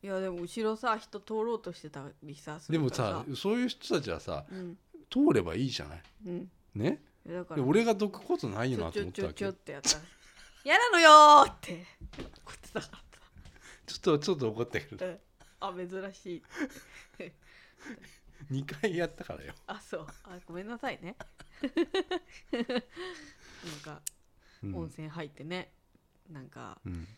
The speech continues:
Speaker 1: 腫れちゃったんでしょ？手、手とかさ。
Speaker 2: <laughs> 違うよ、もうさ、温泉がさ、
Speaker 1: うん。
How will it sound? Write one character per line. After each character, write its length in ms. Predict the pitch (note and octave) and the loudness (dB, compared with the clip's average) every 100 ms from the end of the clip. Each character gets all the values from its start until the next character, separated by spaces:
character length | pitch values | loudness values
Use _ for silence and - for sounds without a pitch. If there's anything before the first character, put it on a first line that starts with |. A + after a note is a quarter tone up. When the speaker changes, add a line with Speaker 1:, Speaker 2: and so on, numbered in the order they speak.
| - _ _ _ - | -20 _ _ _ -14
Speaker 1:
腫 80 | |
れ 80 | D#3+ | -14
ち 80 | D#3 | -14
ゃ 40 | |
っ 40 | D3 | -14
た 100 | D#3+ | -16
ん 60 | C#3+ | -16
で 60 | |
し 100 | D3 | -10
ょ？ 100 | G#3 - _ _ | -10 -10 _ _
手、 140 | D#3 | -10
手 240 | D3 - D3 | -10 -14 -14
と 100 | C3 | -10
か 140 | C#3+ | -12
さ。 180 | C#3+ G#3 - - - - - | -10 -14 -14 -20 -20 -20 -16
Speaker 2:
<laughs> 1040 | F#4+ - E4 C4+ C4 C4+ C4+ C#4+ - - - | -10 -8 -6 -4 -4 -6 -8 -10 -2 0 0
違 60 | - - D4 C#3+ | 0 -2 0 2
う 20 | |
よ、 80 | A2+ | 2
も 240 | C3 B2 | 2 0
う 40 | |
さ、 280 | - G2+ F2 - - - - | -2 -6 -6 -10 -18 -16 -6
温 240 | G#3+ A#3 | 0 0
泉 360 | A3 - A3 G#3 | 0 2 2 2
が 120 | G3+ | -2
さ、 400 | C#3+ C3+ F#2 F#2 | 0 2 2 -2
Speaker 1:
う 80 | G#3 | -8
ん。 260 | F3+ D#3 | -8 -8